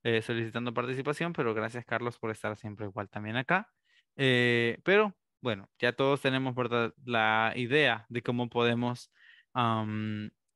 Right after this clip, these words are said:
o sea, hacer un resumen así de nuestro cumpleaños y explicar más o menos, ¿verdad?, de qué se trató, qué nos gustaría hacer o qué cosas son aquellas que esperamos para nuestro cumpleaños.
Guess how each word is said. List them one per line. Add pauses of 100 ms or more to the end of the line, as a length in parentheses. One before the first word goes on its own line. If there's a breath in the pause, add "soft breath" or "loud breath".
(160)
o
sea,
hacer
un
resumen
así
de
nuestro
cumpleaños (240 soft breath)
y
explicar
más
o
menos,
¿verdad?,
de
qué
se
trató,
qué
nos
gustaría
hacer (380 soft breath)
o
qué
cosas
son
aquellas
que
esperamos
para
nuestro
cumpleaños.